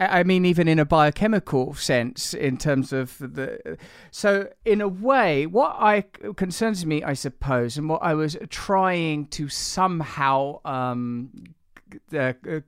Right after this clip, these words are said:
concretize into my earlier question is that when we foreclose on the possibility of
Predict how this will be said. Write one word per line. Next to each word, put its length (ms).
concretize 760
into 300
my 280
earlier 360
question 480
is 140
that 160
when 220
we 140
foreclose 680
on 140
the 60
possibility 920
of 200